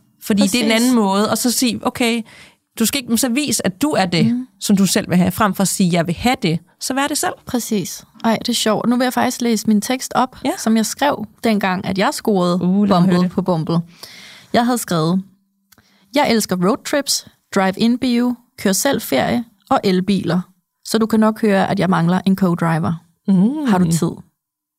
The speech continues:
Speaker 1: Ej, den er god.
Speaker 2: Ja.
Speaker 1: Hold kæft, hvor er du god. Jeg
Speaker 2: Det
Speaker 1: bliver helt sådan skræmt, når jeg skal læse mit op, fordi det er noget helt andet. Der har slet ikke
Speaker 2: Ej,
Speaker 1: tænkt
Speaker 2: men
Speaker 1: over
Speaker 2: det
Speaker 1: det. Ej,
Speaker 2: Ej,
Speaker 1: den
Speaker 2: det er
Speaker 1: er
Speaker 2: jeg
Speaker 1: god.
Speaker 2: sikker på, der er. Ja. Og så, øhm, og det var faktisk, det var for, for, for eksempel den profil, som,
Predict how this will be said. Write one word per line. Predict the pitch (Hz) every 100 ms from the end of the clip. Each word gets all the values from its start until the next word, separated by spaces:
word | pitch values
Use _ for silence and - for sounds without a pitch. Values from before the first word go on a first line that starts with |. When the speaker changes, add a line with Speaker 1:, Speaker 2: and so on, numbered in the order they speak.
| _ _
Speaker 1:
Ej, | -
den | 175 196
er | 190
god. | 175 196 214 -
Speaker 2:
Ja. | 240 453 - _ _ _
Speaker 1:
Hold | 202
kæft, | 196 185
hvor | 185
er |
du | 160
god. | 165 151
Jeg | 247
Speaker 2:
Det |
Speaker 1:
bliver | 190
helt | 202 175 -
sådan | 180
skræmt, | - - 170
når | 156
jeg | 160
skal | -
læse | 165 156
mit | 170 147
op, | 147
fordi | - 151
det |
er | 147
noget | 170 180
helt | 196 185
andet. | 180 214 -
Der | 220
har | -
slet | 233 - 285
ikke | - 247
Speaker 2:
Ej, | 202 262
Speaker 1:
tænkt | 233
Speaker 2:
men | 190
Speaker 1:
over | 185
Speaker 2:
det | 392 196
Speaker 1:
det. | - 427 311 262 _ _ _
Ej, | 151
Speaker 2:
Ej, | 208
Speaker 1:
den | 202
Speaker 2:
det | 208
er |
Speaker 1:
er | 214
Speaker 2:
jeg | 202
Speaker 1:
god. | 302
Speaker 2:
sikker | 403 302
på, | 233
der | 196
er. | 196 -
Ja. | 180 175 - _ - - -
Og | - 240
så, | - 311 294
øhm, | 269 233 226 214 196 202 - _ -
og | 240
det | 311
var |
faktisk, | 294 240 233 - -
det |
var | 311
for, | 294 240 -
for, | 247
for | 220 247
eksempel | - 247 240
den | 220 170
profil, | 214 - 202 208
som, | - 214 196 190 185